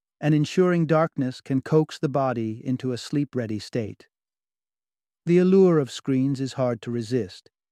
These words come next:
yet curbing their use before bedtime can be a decisive factor in achieving restful sleep.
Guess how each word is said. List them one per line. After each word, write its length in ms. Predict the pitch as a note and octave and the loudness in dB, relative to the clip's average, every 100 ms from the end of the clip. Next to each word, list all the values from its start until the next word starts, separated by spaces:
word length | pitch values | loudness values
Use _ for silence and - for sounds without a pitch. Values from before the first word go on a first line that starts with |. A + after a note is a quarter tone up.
| - | -2
yet 240 | E3 D#3 | -2 -2
curbing 440 | - F3+ F#3 F#3 F3 | 0 2 2 2 2
their 100 | E3+ | 0
use 300 | D3+ E3+ - | 0 -2 -2
before 340 | C#3 - C#3+ | -6 -4 -4
bedtime 560 | B2+ C#3 C3+ A#2+ A2 C3+ | -2 -4 -4 -8 -6 -6
can 180 | C#3 | -4
be 160 | C3+ C#3 | -2 -2
a 40 | |
decisive 640 | C3 C3 - D3+ D3 - A#2+ | -2 -4 -4 -2 -2 -4 -8
factor 460 | - C3+ - B2+ | -6 -6 -6 -4
in 100 | A#2+ | -2
achieving 540 | B2 - F3 D#3+ A2+ G#2+ | -2 -4 -4 -4 -4 -6
restful 360 | A2+ G2+ - | -6 -8 -10
sleep. 460 | A#2+ - B2+ G2+ - | -10 -6 -6 -6 -12